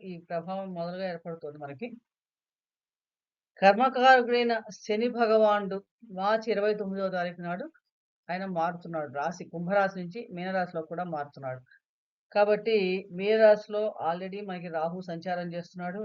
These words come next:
రవి, శుక్ర, బుధుడు వక్రించి సంచారం చేస్తున్నారు. చంద్రుడు మనకి ఆ రోజు ఈ షష్టగ్రహ కూటమిన పూర్వాభాద్ర నక్షత్రం తర్వాత ఉత్తరాభాద్ర నక్షత్రంలో సంచారం ఉంటుంది. ఈ ఉత్తరాభాద్ర నక్షత్రంలో నాలుగు గ్రహాలు,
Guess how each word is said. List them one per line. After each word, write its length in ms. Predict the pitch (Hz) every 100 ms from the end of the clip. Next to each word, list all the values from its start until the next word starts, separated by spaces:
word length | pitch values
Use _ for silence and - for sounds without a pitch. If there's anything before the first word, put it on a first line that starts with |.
| 165
రవి, 320 | 165 170 196
శుక్ర, 520 | 196 170 - 185 185 170
బుధుడు 380 | 165 175 170 -
వక్రించి 340 | 147 175 175
సంచారం 480 | 170 170 180 175 175
చేస్తున్నారు. 420 | 175 175 180 180 233 - _ _ _ _ _
చంద్రుడు 380 | 220 214 233 226 190 - _
మనకి 440 | 196 196 180 175 170 _
ఆ 140 | 185 175
రోజు 380 | 185 196 202 196
ఈ 80 | 190
షష్టగ్రహ 460 | 170 170 202 196 196
కూటమిన 400 | 190 185 180 180
పూర్వాభాద్ర 520 | 180 180 185 180 180
నక్షత్రం 200 | 175 180
తర్వాత 460 | 170 165 175 240 247 _ _ _ _ -
ఉత్తరాభాద్ర 520 | - 202 196 196 190
నక్షత్రంలో 360 | 185 190 180 180
సంచారం 360 | 180 170 185
ఉంటుంది. 400 | 185 180 175 226 - _ _ _ _ _ -
ఈ 100 | 202
ఉత్తరాభాద్ర 580 | 190 233 226 226 233 226
నక్షత్రంలో 420 | 220 220 208 196
నాలుగు 180 | 190 196
గ్రహాలు, 360 | 202 202 196